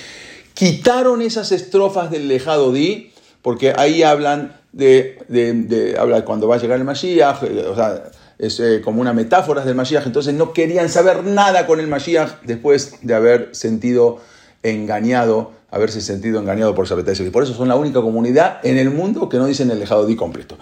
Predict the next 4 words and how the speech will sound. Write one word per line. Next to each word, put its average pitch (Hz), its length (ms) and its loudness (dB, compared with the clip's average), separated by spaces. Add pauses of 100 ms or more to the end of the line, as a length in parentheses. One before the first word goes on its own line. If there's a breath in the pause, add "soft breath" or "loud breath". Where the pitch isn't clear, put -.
(180 loud breath)
Bueno, - 180 4 (340 loud breath)
él, 208 360 4 (360 loud breath)
entonces, 180 760 2 (200 loud breath)
eh, 123 800 2